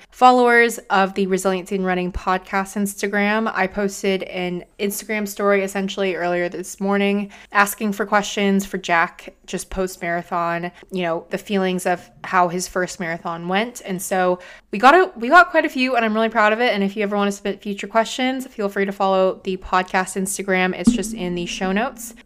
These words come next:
I'll just start asking you some of these questions. Um, and some of them may kind of copy or be similar, but we'll kind of just work through them. So starting with a question from Zoe, "When did you feel you were hitting a wall the most?"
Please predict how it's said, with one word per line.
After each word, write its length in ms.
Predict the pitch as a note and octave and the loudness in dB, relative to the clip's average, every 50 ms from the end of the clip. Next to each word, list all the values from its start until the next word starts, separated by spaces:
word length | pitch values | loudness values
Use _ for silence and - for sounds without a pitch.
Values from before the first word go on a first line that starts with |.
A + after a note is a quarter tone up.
| _ | _
I'll 180 | - G3+ G#3+ A3 | 0 0 0 0
just 180 | A3 B3 - | -2 -8 -8
start 340 | - B3+ A#3 A3 G3+ G3+ - - - | -2 -2 -2 -2 -2 -6 -14 -6 -6
asking 420 | F#3+ F#3+ - - _ - A3 G#3+ | -6 -6 -6 -12 _ -6 -6 -4
you 60 | G#3+ | -4
some 160 | G3+ - A3+ G#3+ | -6 -6 -6 -4
of 20 | |
these 140 | G#3 G#3 G3+ G3+ | -4 -4 -4 -2
questions. 580 | - G#3+ G#3+ - - - C4 C#4 D#4 E4+ - - - - _ - | -4 -4 -4 -6 -12 -10 -10 -10 -10 -12 -12 -14 -20 -14 _ -2
Um, 380 | G3+ G#3 G#3 G#3 G#3 G#3 G3+ - | 0 0 0 0 -2 -4 -6 -4
and 240 | - G#3 G#3 G#3 G3 | -4 -2 -2 -2 -2
some 160 | - A3+ A3+ | -2 -2 0
of 80 | A#3 A#3+ | 0 0
them 260 | A#3+ A#3 A#3 A3+ A3 | 0 0 0 -2 -2
may 480 | G#3+ G#3+ G#3+ G#3+ G#3+ G#3+ G#3+ G#3 G3+ _ - | -2 -2 -2 -2 -4 -4 -6 -8 -10 _ -8
kind 200 | - G#3+ G3+ G3+ | -6 -4 -2 -2
of 120 | F#3+ G3 | -4 -4
copy 500 | - - G3 G3 G3 G3 G3 G3 F#3+ F#3+ | -2 0 0 0 0 -4 -6 -6 -6 -4
or 180 | F#3 F#3+ F#3+ F#3 | -2 -2 -2 -2
be 220 | F#3 F#3+ F#3 F#3 | -2 -4 -6 -4
similar, 640 | F3+ - - G#3 G#3 G#3 G#3 G#3+ G#3+ A3 A3 A3+ | -6 -6 -6 -4 -4 -2 -2 -2 -2 0 -2 -2
but 280 | G#3+ G3+ F3+ F3 E3 - | 0 2 2 2 0 -2
we'll 140 | F3+ F#3 F3+ | -4 -6 -6
kind 260 | - - G3 F#3 F3+ | -6 -6 -6 -6 -4
of 140 | F3+ F3+ - | -6 -8 -8
just 180 | - F#3+ - | -12 -14 -12
work 220 | - F3 E3 E3+ - | -12 -14 -14 -14 -16
through 200 | _ F3+ F3 E3+ | _ -12 -10 -8
them. 280 | E3 D3+ D#3 D#3+ E3+ | -8 -10 -10 -10 -14
So 320 | F3 - - F3+ E3+ F3 F3+ E3+ - - | -16 -8 -4 -2 -2 -2 -2 -8 -16 -20
starting 300 | _ - A#3 A#3 B3+ C#4 | _ -2 0 0 0 0
with 100 | D4 C#4+ | -4 -8
a 40 | D4+ | -6
question 540 | D4 D4 C4+ C4 - - C4 B3+ B3 B3 - - | -2 -2 -2 -2 -4 -4 -4 -4 -4 -4 -6 -10
from 680 | G3+ - - - A3 G#3 G#3 G#3 G#3 G#3 G#3 G#3 G#3+ G#3+ _ _ _ G#3 | -16 -16 -8 -6 -4 -2 -2 -2 -2 -2 -2 -4 -6 -8 _ _ _ -8
Zoe, 580 | G3 F#3 G#3+ G#3+ G#3 F#3 E3+ D#3+ E3 F3+ G#3+ A#3+ A#3+ - _ | -2 4 4 4 4 4 0 -4 -6 -4 -4 -4 -6 -8 _
"When 260 | G3+ F#3+ F#3+ G#3 A3+ | -6 -4 -2 -2 -2
did 160 | B3 C4 B3+ | -4 -6 -6
you 100 | B3+ B3+ | -6 -8
feel 520 | B3 B3+ - A3 G#3+ G#3+ G3+ G3+ G3+ G3 - | -8 -8 -10 -6 -2 2 2 4 2 2 0
you 160 | - G3 G3 | -4 -8 -6
were 120 | F#3+ F#3+ F#3 | -4 -4 -4
hitting 280 | F#3 - G3+ G3 F#3+ | -4 -4 -4 -2 -2
a 80 | F#3+ F#3+ | -2 -2
wall 380 | F#3 F#3 F3 F3 F3 F3 F3 E3+ | 0 4 4 6 6 4 2 0
the 160 | - F3+ E3 | -4 -8 -8
most?" 600 | E3+ E3 C#3+ - - - - - - - - _ | -6 -8 -10 -10 -14 -20 -20 -20 -20 -20 -20 _